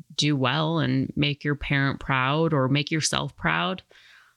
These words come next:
But yeah, I don't know. It's, it's very interesting, this whole, like, cancel culture.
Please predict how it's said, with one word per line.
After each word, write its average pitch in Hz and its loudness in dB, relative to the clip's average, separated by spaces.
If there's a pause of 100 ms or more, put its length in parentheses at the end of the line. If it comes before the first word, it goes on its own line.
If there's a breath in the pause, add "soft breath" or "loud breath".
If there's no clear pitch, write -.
(140)
But 139 0
yeah, 135 0
I 165 0
don't 185 0
know. 135 0
It's, 139 -4
it's 160 0
very 196 2
interesting, 135 2
this 131 0
whole, 127 2
like, - 0
cancel 139 0
culture. 127 4